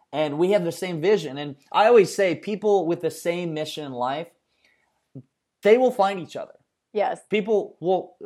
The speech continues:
Speaker 1: people that are like, come together, entrepreneurs, whoever. So timing was right,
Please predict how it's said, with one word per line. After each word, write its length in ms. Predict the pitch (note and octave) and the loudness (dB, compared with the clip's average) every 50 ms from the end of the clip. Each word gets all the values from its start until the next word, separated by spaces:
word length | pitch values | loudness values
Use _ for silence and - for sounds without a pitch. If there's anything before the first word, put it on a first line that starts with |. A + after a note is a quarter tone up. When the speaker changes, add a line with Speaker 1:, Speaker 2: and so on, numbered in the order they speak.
| - - | -12 -8
Speaker 1:
people 260 | G#3+ A3 F#3+ A3 G#3 | -8 -6 -4 0 2
that 100 | G#3 G3 | 4 4
are 120 | F#3 E3 | 4 4
like, 260 | E3 E3 D#3+ C#3 - | 2 2 0 -2 -4
come 180 | - F3+ F#3 F#3 | -6 -8 -8 -8
together, 400 | F3 D3+ D3 A2 F#2 E2 B2 C3 _ _ _ _ _ - | -6 -4 -4 -6 -6 -8 -14 -18 _ _ _ _ _ -4
entrepreneurs, 680 | C#3+ E3+ F3 E3 - - E3+ E3+ E3+ D#3+ E3 D#3 - - | -2 -2 -2 -4 -8 -10 -8 -6 -4 -4 -4 -4 -4 -4
whoever. 420 | F3 E3+ D3+ B2+ A#2 A2 A#2+ - _ _ _ _ _ _ _ _ _ _ _ _ - _ - | -2 0 0 -2 -2 -8 -14 -16 _ _ _ _ _ _ _ _ _ _ _ _ -20 _ -10
So 460 | - - G3+ F#3 F3+ F3 - - - _ _ _ _ _ _ _ _ | 0 2 4 4 4 4 0 -4 -12 _ _ _ _ _ _ _ _
timing 380 | - G3 G3+ G#3 G#3 G3+ G3 F#3+ | 0 2 2 2 2 0 -2 -4
was 200 | F3+ C#3 - - | -6 -6 -6 -4
right, 400 | C#3+ C3 C3 C3 C3 B2+ C3 | 0 0 0 0 0 -4 -8